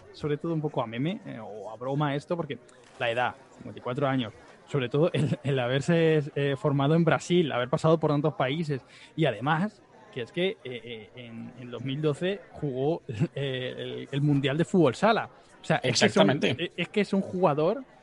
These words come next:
Speaker 1: que, bueno, que es polifacético y sobre todo, como tú bien dices, un símbolo, eh, a nivel nacional, que aún así, eh, a, a sus cincuenta y cuatro años, pues sigue disfrutando del fútbol.
Speaker 2: Bueno, y te voy a decir la última curiosidad sobre Miura,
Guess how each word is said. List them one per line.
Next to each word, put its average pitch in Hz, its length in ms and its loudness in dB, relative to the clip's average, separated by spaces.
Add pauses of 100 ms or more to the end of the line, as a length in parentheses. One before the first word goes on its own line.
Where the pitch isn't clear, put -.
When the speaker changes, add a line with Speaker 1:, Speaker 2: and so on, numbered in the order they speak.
(200)
Speaker 1:
que, 120 180 -8 (460)
bueno, - 240 -4
que - 80 -14
es - 80 -14
polifacético 175 760 2
y - 20 6
sobre 233 180 0
todo, 311 120 0
como 302 180 4
tú 202 80 0
bien 123 160 0
dices, 160 260 0
un 214 120 6
símbolo, 135 500 2 (340)
eh, 117 240 -12
a 117 60 -10
nivel 131 260 -2
nacional, 147 560 2 (260)
que 160 120 2
aún 143 280 2
así, 175 400 -2 (120)
eh, 120 160 -4
a, 113 60 -6
a 120 200 -8
sus 135 160 -8
cincuenta 127 220 -2
y 123 40 -6
cuatro 127 200 -4
años, 156 240 -2
pues 190 160 -4 (200)
sigue 202 220 -2
disfrutando 180 420 0
del 135 120 0
fútbol. 170 240 -12 (600)
Speaker 2:
Bueno, 131 180 4
y 131 60 6
te 143 80 4
voy 170 100 10
a 185 40 12
decir 180 260 8
la 160 120 10
última 156 260 6
curiosidad 135 420 4
sobre 127 420 2
Miura, 143 360 2